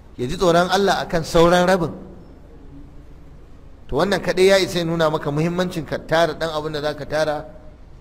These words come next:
da kuɗin dawarka, da kuɗin gyaɗarka, da kuɗin wakenka, da kuɗin zirga-zirganka, da kaf, kaf, kaf ɗinka,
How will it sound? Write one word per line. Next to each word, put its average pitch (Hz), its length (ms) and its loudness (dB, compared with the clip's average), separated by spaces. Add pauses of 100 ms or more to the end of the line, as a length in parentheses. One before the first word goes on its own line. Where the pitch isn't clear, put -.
(240)
da 123 80 -8
kuɗin 160 320 -4
dawarka, 160 440 2
da 127 100 -4
kuɗin 165 320 -2
gyaɗarka, 151 600 0 (920)
da 123 60 -10
kuɗin 160 320 -2
wakenka, 170 520 2
da 135 80 -2
kuɗin 165 560 -4 (420)
zirga-zirganka, 139 920 -2
da 135 100 -4
kaf, - 300 -4
kaf, 139 220 0
kaf 151 180 2 (120)
ɗinka, 160 440 4